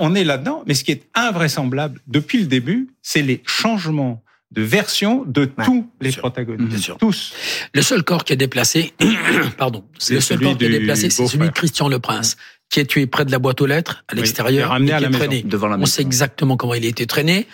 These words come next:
Speaker 3: On l'a pris sous les bras, on l'a traîné, et ça, son pantalon, sa ceinture a heurté une petite bordure,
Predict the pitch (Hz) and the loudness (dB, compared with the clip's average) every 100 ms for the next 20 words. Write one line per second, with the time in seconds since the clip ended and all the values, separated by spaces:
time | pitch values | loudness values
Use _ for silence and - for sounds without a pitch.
0 | - _ 131 127 98 - - - 143 139 | -20 _ -4 -2 -4 -6 -4 0 2 2
1 | 135 143 160 - - - 90 - 135 147 | 2 0 -2 -10 -14 -12 -8 -2 0 2
2 | 175 277 - - _ _ - 139 110 104 | 0 -2 -10 -20 _ _ 0 2 0 -2
3 | - 113 101 95 - 87 - - 117 - | -2 -4 -4 -8 -10 -12 -14 -8 -4 -2
4 | 127 117 147 131 135 170 - - 123 123 | -2 0 0 2 0 0 0 -2 0 -2
5 | 143 117 120 - 139 127 - 120 127 113 | -2 -2 -4 -2 0 0 -4 -8 -6 -2
6 | 123 127 160 202 | 0 2 2 2